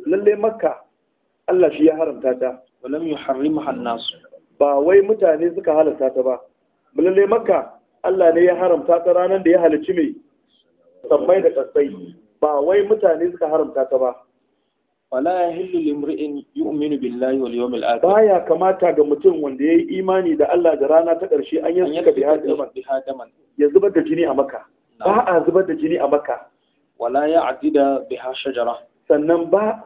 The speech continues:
Speaker 1: kar, baya tsinkan itatuwa, baya karya itatuwa a can garin.
Speaker 2: Na'am.
Speaker 1: Irin,
Speaker 2: Fa in
Speaker 1: irin masu
Speaker 2: ahadun
Speaker 1: sayar da ice din nan.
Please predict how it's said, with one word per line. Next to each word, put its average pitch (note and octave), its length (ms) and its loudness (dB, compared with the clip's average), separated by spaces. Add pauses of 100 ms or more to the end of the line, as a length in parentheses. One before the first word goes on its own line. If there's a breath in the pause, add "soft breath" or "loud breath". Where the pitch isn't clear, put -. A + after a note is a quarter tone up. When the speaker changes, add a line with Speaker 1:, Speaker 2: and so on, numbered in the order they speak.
(140)
Speaker 1:
kar, G3+ 140 2
baya G3 360 2
tsinkan E3+ 440 0
itatuwa, E3 400 2
baya F3 280 0
karya F#3 300 0
itatuwa D#3 380 -2
a - 80 -10
can D3 100 -4
garin. B2 240 -4 (480)
Speaker 2:
Na'am. G#2+ 160 -16 (960)
Speaker 1:
Irin, F#3+ 240 4
Speaker 2:
Fa F3 60 0
in G3 40 -2
Speaker 1:
irin G#3 60 0
masu F#3 100 0
Speaker 2:
ahadun E3 140 -4
Speaker 1:
sayar G3 140 -2
da E3+ 60 -2
ice D#3+ 280 -4
din D#3+ 160 0
nan. A#2+ 200 -12